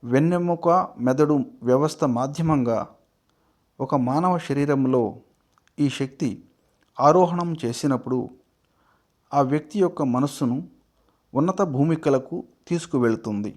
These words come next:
మరియు ఆ జీవాత్మ పరమాత్మలో ఐక్యం కావడం జరిగి తీరుతుంది.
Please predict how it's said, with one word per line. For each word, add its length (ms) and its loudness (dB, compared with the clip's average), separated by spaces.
మరియు 340 0
ఆ 100 4
జీవాత్మ 600 0
పరమాత్మలో 640 0
ఐక్యం 360 -4
కావడం 380 2
జరిగి 340 -2
తీరుతుంది. 600 -4